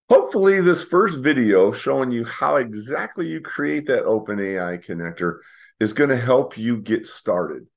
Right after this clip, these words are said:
Be sure and stay on and watch my next video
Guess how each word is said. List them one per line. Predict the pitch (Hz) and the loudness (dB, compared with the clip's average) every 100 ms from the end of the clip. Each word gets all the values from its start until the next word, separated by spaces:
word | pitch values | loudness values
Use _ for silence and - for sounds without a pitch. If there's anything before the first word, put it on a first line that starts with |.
| _ _ _ - | _ _ _ -8
Be | 123 131 | -6 -4
sure | - - 170 180 262 196 | -4 -4 -2 0 -2 -4
and | 180 | -6
stay | - 190 196 | -4 -4 -2
on | 220 220 123 | -2 -2 -2
and | 110 | 0
watch | 113 123 - | 0 -2 -2
my | 113 110 | -4 -2
next | 110 131 190 - | -2 -6 -8 -12
video | 131 160 147 92 78 76 82 | -6 -4 -2 -4 -4 -6 -8